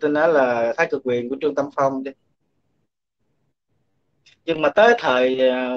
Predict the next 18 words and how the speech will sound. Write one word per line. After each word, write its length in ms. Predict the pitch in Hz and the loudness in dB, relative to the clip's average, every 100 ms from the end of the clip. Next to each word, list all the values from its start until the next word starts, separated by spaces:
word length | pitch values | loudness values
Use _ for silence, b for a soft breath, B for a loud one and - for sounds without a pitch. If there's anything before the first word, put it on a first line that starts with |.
| 123 | -2
cái 100 | 160 | 0
ông 160 | 156 | 0
chủ 140 | 139 143 | -2 -2
môn 180 | 165 151 - | 0 0 2
thứ 160 | 196 | 0
mười 180 | 185 131 | 2 0
tám, 240 | 160 196 139 | 2 2 0
mười 80 | |
chín, 220 | 135 180 - | -2 -2 0
hai 120 | 147 - | 0 0
chục 180 | 123 - | -2 -2
gì 160 | 131 | -2
đó, 160 | 143 170 | 2 2
cái 120 | 170 170 | 4 2
là 180 | 135 135 | 2 -4
nó 100 | 170 | -4
biến 220 | 202 247 | -2 -4
thành, 140 | 226 | -4